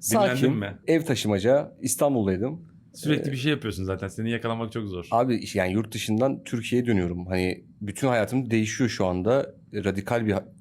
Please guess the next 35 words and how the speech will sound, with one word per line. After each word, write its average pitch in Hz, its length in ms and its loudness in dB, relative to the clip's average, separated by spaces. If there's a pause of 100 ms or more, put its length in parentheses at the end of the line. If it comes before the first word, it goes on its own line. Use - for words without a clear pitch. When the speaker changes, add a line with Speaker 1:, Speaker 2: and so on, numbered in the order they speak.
Speaker 1:
dönemdeyim. 90 540 0 (320)
Speaker 2:
Bir 123 80 -2
Speaker 1:
Bir 117 60 4
de 107 40 4
Speaker 2:
sene 123 120 4
Speaker 1:
biliyorsun 120 200 4
Speaker 2:
ön- 107 40 -2 (100)
Speaker 1:
bebek 127 200 0
var. 107 340 0
Speaker 2:
<laughs> - 80 -10
Evet. 101 200 2
Speaker 1:
Bir 104 40 4
yandan 104 360 4
da 107 40 2
o, 107 240 0
o 101 40 -6
bizde 90 320 -2
büyümeye 90 280 2
devam 90 180 2
ediyor. 104 360 -2 (280)
Sürekli 131 320 -2
bir 135 60 -2
şey 160 160 4
yapıyoruz 101 320 2
ama 156 140 4
şimdi 151 280 2
bundan 151 200 6
sonrası 151 340 2
artık 139 180 -2
şey, 123 360 0 (280)
yokuş 120 220 -2
aşağı 90 260 0
yani 80 120 -8 (200)
benim 92 120 0
için. 90 220 -12